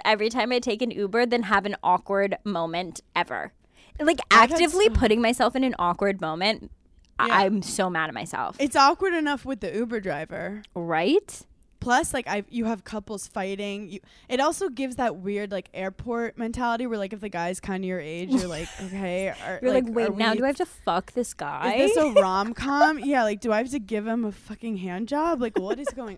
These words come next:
Speaker 2: on
Speaker 1: <laughs>
Speaker 2: here?
Speaker 1: What do you get? And you're just like, "What's the protocol here? Are we making
Speaker 2: Yeah, there's
Speaker 1: out?"
Speaker 2: no protocol. <laughs> But, but also then you're like,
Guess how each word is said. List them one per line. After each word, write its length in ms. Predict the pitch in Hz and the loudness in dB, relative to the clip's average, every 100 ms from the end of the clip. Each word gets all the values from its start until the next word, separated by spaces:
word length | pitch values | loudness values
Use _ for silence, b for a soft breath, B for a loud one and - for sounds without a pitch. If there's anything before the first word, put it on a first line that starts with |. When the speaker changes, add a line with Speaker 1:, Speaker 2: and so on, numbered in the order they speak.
| - | -8
Speaker 2:
on 220 | 214 277 | -6 -4
Speaker 1:
<laughs> 0 | |
Speaker 2:
here? 180 | 262 262 | 0 4
Speaker 1:
What 160 | 403 - | 4 6
do 60 | 277 | 6
you 80 | 277 | 8
get? 200 | 254 247 | 8 8
And 120 | 247 | 6
you're 120 | 277 | 4
just 120 | 269 294 | 4 2
like, 80 | 254 | 4
"What's 280 | 277 320 | 4 4
the 100 | 415 | 2
protocol 640 | - 269 254 247 226 196 180 | 4 6 6 6 4 4 4
here? 360 | 190 156 151 - | 0 0 0 2
Are 100 | 202 | 2
we 120 | 220 | 2
making 300 | 226 233 453 | 2 4 6
Speaker 2:
Yeah, 60 | 440 | 8
there's 120 | 269 | 10
Speaker 1:
out?" 200 | 240 240 | 10 10
Speaker 2:
no 120 | 466 | 10
protocol. 500 | 508 427 330 247 185 | 8 8 10 10 8
<laughs> 60 | - B B B 302 | 2 B B B 4
But, 80 | 508 494 | 8 8
but 220 | 381 453 523 | 8 10 10
also 200 | 494 370 | 10 4
then 140 | 359 | 4
you're 160 | 359 320 | 6 6
like, 260 | 285 - | 2 0